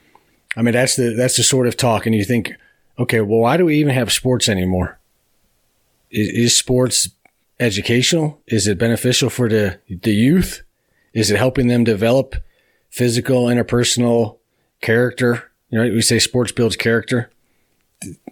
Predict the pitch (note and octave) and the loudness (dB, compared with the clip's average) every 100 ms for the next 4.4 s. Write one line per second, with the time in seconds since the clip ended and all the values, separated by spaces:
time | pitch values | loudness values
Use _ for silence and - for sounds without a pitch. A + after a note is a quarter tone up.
0 | _ _ - _ C#3 A2 C3+ D3 F3 D#3+ | _ _ -20 _ -2 0 2 2 2 2
1 | C3 G#3+ C#2 G#2+ B2+ B2 C3 - B2 C#3+ | 2 0 0 0 2 2 0 0 0 0
2 | B2+ C#3 A2+ B2+ - G#2+ - G#2 G2 A2 | 0 0 2 0 0 -2 -2 0 0 0
3 | A#2 C3 C3 C3 B2 B2 B2 C3 B2 A2 | 2 2 2 2 2 2 2 2 0 0
4 | C3 D3+ G#2+ | 0 0 0